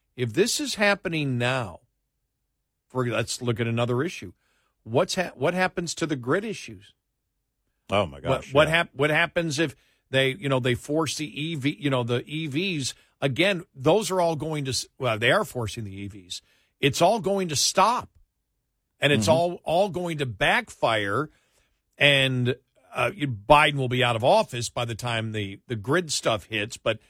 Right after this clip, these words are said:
Speaker 1: what, whoever's in there, whatever Democrats are still supporting it, it's gonna blow up in their face, just like this is blowing up in their face, because there is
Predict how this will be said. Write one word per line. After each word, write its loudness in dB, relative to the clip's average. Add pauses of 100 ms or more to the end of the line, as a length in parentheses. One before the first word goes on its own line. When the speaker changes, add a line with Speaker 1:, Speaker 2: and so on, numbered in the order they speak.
(320)
Speaker 1:
what, 0
whoever's 0
in -2
there, 0
whatever 2
Democrats 0
are -2
still -2
supporting -2
it, -2 (300)
it's 0
gonna 4
blow 0
up 0
in -4
their -4
face, 0
just -2
like 0
this -4
is -4
blowing 0
up -2
in -2
their -2
face, -2 (300)
because 6
there 4
is 4